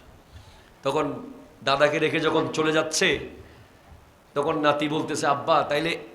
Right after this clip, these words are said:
আপনার বয়স যখন এত হবে, তখন আপনাকেও এখানে রেখে যাবো আর কি, না?"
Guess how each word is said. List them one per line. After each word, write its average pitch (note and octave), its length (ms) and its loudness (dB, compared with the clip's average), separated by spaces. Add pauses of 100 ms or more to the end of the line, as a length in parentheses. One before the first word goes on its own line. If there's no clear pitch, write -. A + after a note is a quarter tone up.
(220)
আপনার D3+ 380 2
বয়স C#3+ 320 2
যখন E3 260 0 (100)
এত D3 180 4
হবে, D#3+ 240 2
তখন D#3 280 0
আপনাকেও D3+ 380 0
এখানে D#3 220 2
রেখে C3+ 200 2
যাবো A#2+ 220 0
আর G#2+ 80 2
কি, A2+ 120 -8
না?" D#3 160 2